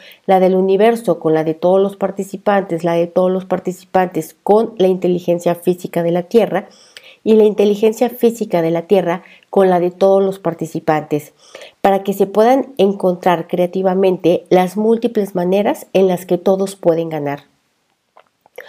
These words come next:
Vamos a eliminar energía de arrepentimiento y culpa proveniente de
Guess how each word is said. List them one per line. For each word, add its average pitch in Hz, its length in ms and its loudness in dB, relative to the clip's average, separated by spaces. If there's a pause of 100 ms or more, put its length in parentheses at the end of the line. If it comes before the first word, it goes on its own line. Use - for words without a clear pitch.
(360)
Vamos 202 300 0
a 220 80 4
eliminar 185 600 0
energía 196 480 0
de 208 100 2
arrepentimiento 196 880 0
y 202 80 0
culpa 208 640 0
proveniente 185 720 2
de 196 220 0